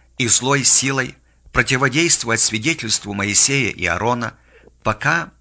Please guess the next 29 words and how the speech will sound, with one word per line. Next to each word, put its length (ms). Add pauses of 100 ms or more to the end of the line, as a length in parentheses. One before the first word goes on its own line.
(140)
мы 140
не 100
обратимся 680
к 80
книге 280
«Исход», 440
восьмой 420
главе, 340
девятнадцатому 800
стиху, 500 (600)
где 180
волхвы 420
должны 400
были 300
признать: 580 (580)
«Это 240
перст 500
Божий», 480 (440)
ибо 260
они 260
не 140
могли 420
произвести 640
того, 420 (360)
что 260
Бог 300
совершил 560
через 300
Моисея. 520